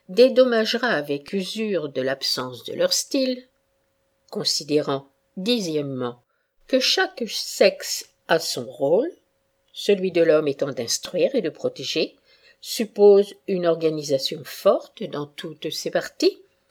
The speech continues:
le rôle de la femme doit être bien moins prononcé. Douceur et sensibilité en sont les deux principaux caractères.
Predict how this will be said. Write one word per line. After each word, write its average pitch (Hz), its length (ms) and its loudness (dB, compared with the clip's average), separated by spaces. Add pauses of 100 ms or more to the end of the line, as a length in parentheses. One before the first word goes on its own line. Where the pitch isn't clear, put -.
(440)
le 285 120 4
rôle 349 200 2
de 226 60 6
la 165 140 4
femme 170 420 -4
doit 175 240 2
être 180 440 2
bien 196 380 4
moins 208 260 0
prononcé. 160 760 -6 (800)
Douceur 160 600 2
et 226 80 0
sensibilité 156 1000 0 (380)
en 226 120 0
sont 277 340 -2
les 220 180 2
deux 220 240 8
principaux 220 640 -2
caractères. - 840 -4